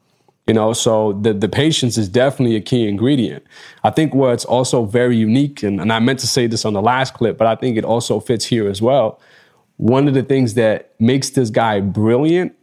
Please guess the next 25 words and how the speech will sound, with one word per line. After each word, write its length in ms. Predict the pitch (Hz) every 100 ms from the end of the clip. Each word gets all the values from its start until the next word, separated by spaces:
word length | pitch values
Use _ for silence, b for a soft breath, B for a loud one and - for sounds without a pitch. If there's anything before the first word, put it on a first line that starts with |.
| _
and 280 | 107 101 101
many 180 | 113 131
people 400 | 127 135 127 120
probably 380 | - 127 151 156
don't 180 | 147 135
give 160 | 127
him 180 | 117 117
credit 320 | 110 117 135
for, 320 | - 147 151 180 b b b b -
but 440 | 110 117 104 - -
it's 160 | 120
the 100 | -
fact 300 | - 147 151
that 120 | 135 110
he 140 | 139
was 220 | 180 117
the 80 | 110
first 420 | - 131 127 -
one, 220 | 131 127
if 100 | 104
you 100 | 110
really 200 | 131 190
think 200 | 170 180
about 280 | 123 107 101
it, 120 | 104